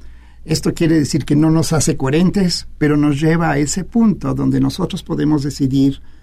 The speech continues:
ser coherentes. Y en el momento en que somos coherentes, lo que pensamos, lo que sentimos, lo que decimos, lo que hacemos,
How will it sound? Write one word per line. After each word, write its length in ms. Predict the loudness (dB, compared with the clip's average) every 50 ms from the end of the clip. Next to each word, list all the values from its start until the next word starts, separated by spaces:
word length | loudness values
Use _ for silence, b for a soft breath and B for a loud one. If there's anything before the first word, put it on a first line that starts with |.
| b b b b -20
ser 400 | -16 -6 -2 0 0 0 0 -2 -6 -4
coherentes. 760 | -2 0 0 2 2 2 2 2 0 -4 -10 -12 -12 -14 b b b b b b b 0
Y 60 | 2
en 80 | 2
el 40 | 4
momento 380 | 4 4 4 4 4 4 4 2
en 80 | 2
que 80 | 0 0
somos 320 | -2 0 0 2 0 0
coherentes, 720 | -2 -2 -2 0 0 0 -2 -4 -6 -10 -10 -12 -12 b b b b b b b -2
lo 160 | 0 0 0
que 100 | 0 -2
pensamos, 880 | -2 0 0 0 0 0 -2 0 2 2 2 4 2 2 0 -2 -6 -8
lo 140 | -10 -12 -12
que 100 | -12 -14
sentimos, 920 | -14 -12 -12 -12 -10 -4 -2 0 2 2 2 2 2 0 0 -4 -6 -10 -12 -16
lo 160 | -18 -18 -18
que 100 | -16 -16
decimos, 840 | -16 -14 -14 -14 -10 -6 -2 0 2 2 2 0 0 -2 -6 -10 b b b b b -16
lo 180 | -16 -16 -16
que 120 | -18 -18 -20
hacemos, 760 | -16 -10 -4 -2 0 2 2 2 2 0 -2 -4 -8 -12